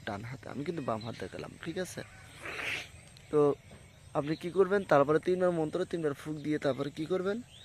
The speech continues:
আপনি ওই মেয়েটাকে শুধু আপনি তিনবার করে এইভাবে হাতের ইস-, এই, এইভাবে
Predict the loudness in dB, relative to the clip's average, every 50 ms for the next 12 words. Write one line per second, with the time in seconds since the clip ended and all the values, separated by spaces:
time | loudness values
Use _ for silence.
0 | -18 -18 -18 -18 -16 -18 -18 -18 -8 0 2 2 2 2 2 -2 2 4 6 6
1 | 6 6 6 4 4 4 4 4 2 2 2 2 0 0 -2 -6 -14 -18 -20 -20
2 | -20 -20 -20 -18 -18 -18 -18 -20 -20 -20 -20 -20 -20 -20 -20 -20 -20 -20 -20 -20
3 | -20 -20 -16 -14 -8 -4 -4 0 2 2 2 2 0 -4 -8 -8 -8 -10 -16 -20
4 | -20 -20 -16 -10 -6 -2 0 2 2 2 2 0 0 0 -2 -4 -6 -6 -6 -8
5 | -12 -10 -10 -10 -8 -8 -10 -12 -14 -14 -8 -4 -4 -2 -4 -4 -6 -6 -4 -4
6 | -4 -6 -8 -10 -10